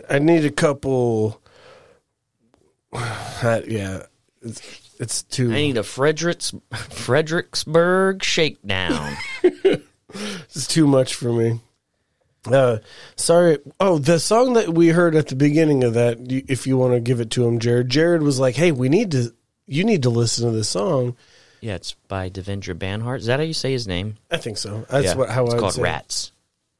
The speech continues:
Speaker 2: And in the end, he coughs, I remember. It's not the beginning. It's at the end. 'Cause all that shit happens, and at the end, he just goes, I don't know if he, he coughs and then just says "rats," and it just sounds like a,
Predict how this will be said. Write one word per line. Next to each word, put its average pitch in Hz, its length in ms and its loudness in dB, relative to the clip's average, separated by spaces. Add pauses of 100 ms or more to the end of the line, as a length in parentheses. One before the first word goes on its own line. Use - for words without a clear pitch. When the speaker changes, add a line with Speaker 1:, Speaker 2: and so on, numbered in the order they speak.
(800)
Speaker 2:
And 107 120 -2
in 107 80 0
the 87 120 -4
end, 98 160 -2
he 82 80 -8
coughs, - 460 -8
I 76 80 -6
remember. 71 360 -10
It's - 140 -12
not 90 140 -6
the - 60 -20
beginning. 73 380 -14
It's - 160 -14
at 80 160 -8
the 71 140 -12
end. - 240 -16 (320)
'Cause 98 140 -4
all 104 200 0
that 104 180 -2
shit - 240 -4
happens, 98 460 -8
and 98 80 -4
at 90 140 -2
the 87 140 -6
end, 92 120 -4
he 87 60 -8
just 85 280 -8
goes, 78 300 -8 (760)
I 92 60 -10
don't 95 180 -6
know 98 80 -8
if 87 100 -10
he, 80 200 -12
he 95 160 -20
coughs - 480 -8
and 85 80 -12
then 82 100 -8
just 73 180 -10
says 78 240 -8
"rats," 76 320 -8
and 80 100 -12
it 69 40 -12
just 73 240 -8
sounds 85 340 -8
like 65 220 -10
a, 53 180 -10